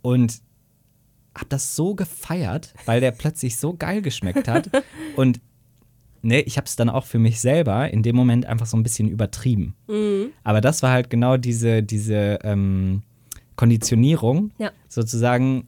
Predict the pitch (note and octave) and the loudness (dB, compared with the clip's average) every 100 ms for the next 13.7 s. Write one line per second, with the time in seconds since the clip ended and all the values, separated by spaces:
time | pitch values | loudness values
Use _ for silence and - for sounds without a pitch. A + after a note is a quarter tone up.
0 | - - A#2 - C#3+ C#3+ C3+ D3 E3 - | -10 -6 -6 -2 -2 0 0 0 -2 -10
1 | - B2 A2 A#2+ A2+ A#2+ - F#2+ D2+ D#2+ | -10 -4 -2 -2 -2 -2 -2 -4 -6 -10
2 | - G#2 G#2 B2 A#3 C4+ D4 G3 F#3 E3+ | -4 0 0 2 2 2 0 -2 -6 -12
3 | - - B3+ B3 F2+ - G#2 A#2 C#3 C3+ | -10 0 2 4 2 -2 0 0 2 0
4 | C3+ B2+ B2 B2 A#2 A2+ G#2+ A2 A2+ A2 | 0 0 0 -2 -2 -2 2 2 2 0
5 | A2 G#2+ G#2 G2 - - G2+ G#2+ G2+ E2+ | 0 2 2 0 -4 -6 -4 -2 -2 0
6 | A2+ G#2+ G2+ G#2 G2+ G#2+ B2+ A#2 - - | 2 4 2 0 -2 -2 -2 -2 -6 -4
7 | A2 - A2+ B2 G2+ - B2+ - F#2+ G#2+ | -4 -4 -4 -2 -2 -2 -4 -4 -4 -2
8 | A2 G#2+ E3 A#3 G#3+ A#2 - A#2+ A2+ F#2 | -2 0 2 2 2 0 0 0 0 0
9 | A2 G#2+ A2 A2+ - A2+ A2+ - - _ | -2 0 0 -2 -2 0 -2 -4 -16 _
10 | _ F#3 A3 G#3 A2+ _ - B2+ - - | _ -2 0 0 -4 _ -2 -2 -2 -6
11 | C3+ - C3+ D3 B2 B2 A#2+ B2 B2+ B2 | -6 0 0 2 0 0 2 2 0 -2
12 | - A2+ - C#3 - - C#2 D2+ G#2 - | -6 -8 -4 -4 -4 -8 -8 -8 -10 -14
13 | - _ _ - G2+ F2+ | -20 _ _ -2 0 0